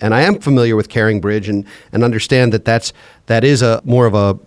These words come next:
a dissemination of information rather than a, a dialogue. Uh, that, what an amazing thing. Is, is this something that is, uh, that was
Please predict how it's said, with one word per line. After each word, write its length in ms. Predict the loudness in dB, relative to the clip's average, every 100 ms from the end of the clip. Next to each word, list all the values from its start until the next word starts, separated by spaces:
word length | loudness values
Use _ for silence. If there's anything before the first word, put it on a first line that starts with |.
| -4
a 60 |
dissemination 760 | -2 -2 0 2 4 4 2 2
of 80 | 2
information 920 | 0 0 0 2 2 0 0 0 0
rather 300 | 0 2 0
than 200 | 0 0
a, 160 | 0 -2
a 80 | -2
dialogue. 760 | 0 2 2 2 0 -2 -6 -16 -20 -20 -20 -8
Uh, 260 | -4 -4 -6 -18 -6
that, 220 | -4 -2
what 160 | 0 2
an 100 | 4
amazing 400 | 4 2 2 0
thing. 320 | 0 0 0
Is, 240 | 2 0 0
is 220 | 0 0
this 160 | 0 0
something 380 | 0 0 2
that 140 | 2 2
is, 360 | 2 0 -2 -4
uh, 400 | -2 -2 -4 -8 -4
that 160 | -2
was 220 | 2 0